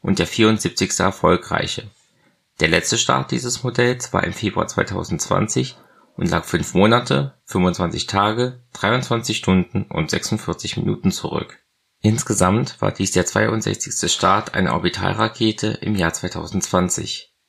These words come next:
Der letzte Start, die Falcon neun aus Folge sechzehn,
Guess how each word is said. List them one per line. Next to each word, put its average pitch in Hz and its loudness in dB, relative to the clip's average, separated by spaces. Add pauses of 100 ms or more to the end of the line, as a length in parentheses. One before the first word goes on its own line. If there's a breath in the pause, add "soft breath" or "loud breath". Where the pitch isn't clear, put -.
Der 80 -2
letzte 95 0
Start, - 0
die - -6
Falcon 92 0
neun 92 4
aus 85 -2
Folge 82 0
sechzehn, 120 0